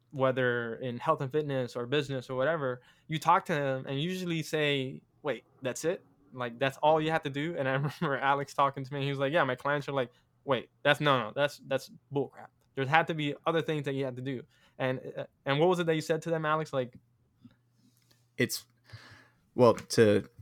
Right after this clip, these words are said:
Speaker 2: paraphrase, I mean, it's, it's, it's, it's very, very simple in concept,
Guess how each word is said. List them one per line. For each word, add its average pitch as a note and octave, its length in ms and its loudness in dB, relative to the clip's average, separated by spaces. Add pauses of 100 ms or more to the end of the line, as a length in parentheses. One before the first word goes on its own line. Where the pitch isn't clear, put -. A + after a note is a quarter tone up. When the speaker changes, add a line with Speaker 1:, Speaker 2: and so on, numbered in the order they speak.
Speaker 2:
paraphrase, G#2 680 6
I - 40 -10
mean, G#2+ 160 2
it's, - 340 -2
it's, - 420 -2 (260)
it's, - 240 0 (800)
it's B2 160 4
very, D3 380 12
very C3+ 380 10
simple - 560 2 (1040)
in B2 360 4 (360)
concept, - 840 4